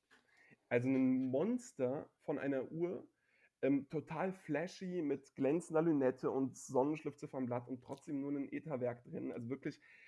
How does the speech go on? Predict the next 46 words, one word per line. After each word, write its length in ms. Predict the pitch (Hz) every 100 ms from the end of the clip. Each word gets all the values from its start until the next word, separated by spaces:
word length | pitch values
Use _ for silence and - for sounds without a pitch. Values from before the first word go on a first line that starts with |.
| - -
eine 100 | 139
Uhr, 140 | 170
die 100 | 151
ich 80 | 156
normalerweise 560 | 147 143 160 151 -
auch 320 | - 147 139 -
wirklich 460 | 139 156 147 - _ _ _ -
nicht 480 | 127 151 190 190
so 260 | 156 156 156
geil 320 | 139 143 165
fände. 500 | 160 135 117 120 147 - _ - -
Und 100 | 117
als 180 | 131 165
ich 80 |
sie 100 | 151
dann 160 | 127 131
aber 140 | 151
am 160 | 139 135
Handgelenk 460 | 160 190 208 151 151
hatte 180 | 120
für 140 | 127 127
ein 80 | 123
paar 200 | 127 113
Wochen, 360 | 110 135 123
muss 180 | 131 -
ich 200 | 151 -
echt 180 | 131 -
zugeben, 320 | - 147 156
es 140 | 135 -
war 80 |
eine 140 | 156 156
geile 360 | - - 147
Uhr 200 | 160 190
und 60 | 147
es 60 | 135
war 60 |
einfach 140 | 123 139
eine 100 | 127
coole 320 | - 160 170
Experience, 640 | - _ 196 160 120 135 - _ - - -
die 60 |
mal 140 | 139 135
zu 100 | 127
tragen. 400 | - 131 131 98
Insofern, 600 | 113 127 139 127 127 120
ähm, 240 | 117 117